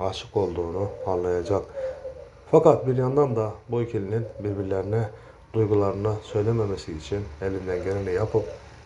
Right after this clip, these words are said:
yeni bölümlerde hem Vedat'ı hem de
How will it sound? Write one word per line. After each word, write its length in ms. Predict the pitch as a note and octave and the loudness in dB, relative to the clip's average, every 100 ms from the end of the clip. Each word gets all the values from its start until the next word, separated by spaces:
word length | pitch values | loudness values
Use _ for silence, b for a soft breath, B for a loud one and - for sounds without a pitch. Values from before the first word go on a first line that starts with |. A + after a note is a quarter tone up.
| - | 2
yeni 220 | A#2+ B2 | 4 6
bölümlerde 600 | G#2+ G2 F#2 F2+ F2+ G#2 G#2 - | 4 2 0 -2 0 -2 -2 0
hem 200 | A2 G#2+ | 0 0
Vedat'ı 460 | F#2+ F2+ F2+ A2 - B B - | -2 -4 0 -2 -2 B B -4
hem 320 | B2 B2 G#2+ | 2 2 4
de 200 | G#2 G#2 | 2 0